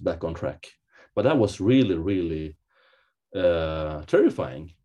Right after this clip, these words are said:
Lying there in my bed, I was just shaking because I, I was taking these painkillers for, yeah,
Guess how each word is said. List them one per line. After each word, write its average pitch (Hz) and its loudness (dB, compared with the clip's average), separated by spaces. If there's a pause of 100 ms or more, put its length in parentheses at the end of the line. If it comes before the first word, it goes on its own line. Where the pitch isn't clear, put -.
(120)
Lying 135 0
there 113 2
in 98 0
my 98 -2
bed, 117 -2
I - 0
was 92 -6
just - -6
shaking 147 -6
because 110 -4
I, 117 2
I 110 2
was 123 -2
taking 131 -4
these 104 -6
painkillers 113 -4
for, 85 -4 (400)
yeah, 98 -2